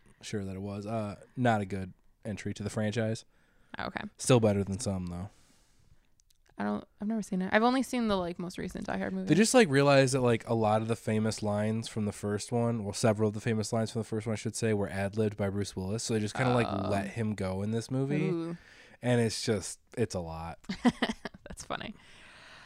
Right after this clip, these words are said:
Speaker 2: Uh, number six, another sequel, Back to the Future Part Three. Also not a great addition to that franchise.
Speaker 1: That's fine.
Speaker 2: Uh, number five was Total Recall.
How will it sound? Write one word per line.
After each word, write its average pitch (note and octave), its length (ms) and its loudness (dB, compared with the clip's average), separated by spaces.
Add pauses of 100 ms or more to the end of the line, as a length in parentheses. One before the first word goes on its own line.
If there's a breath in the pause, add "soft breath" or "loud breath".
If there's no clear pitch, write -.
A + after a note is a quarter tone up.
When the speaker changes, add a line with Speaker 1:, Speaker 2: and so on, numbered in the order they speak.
(300 loud breath)
Speaker 2:
Uh, F#3+ 240 6
number F#3+ 240 4
six, - 420 2
another F#3+ 240 0
sequel, G#3+ 440 2
Back F#3+ 240 2
to - 80 -20
the F3+ 60 -8
Future G#3 320 -4
Part - 300 -4
Three. A3 500 -2 (720)
Also G3 300 2
not - 180 -6
a - 20 -8
great - 200 -6
addition - 360 -6
to A#3 60 -6
that - 220 -10
franchise. A3+ 720 -8
Speaker 1:
That's E4+ 160 -6
fine. - 220 -18 (1300 soft breath)
Speaker 2:
Uh, G3 180 6
number G3 180 2
five F3 240 0
was C4+ 120 -4
Total G#3 220 0
Recall. E3+ 460 0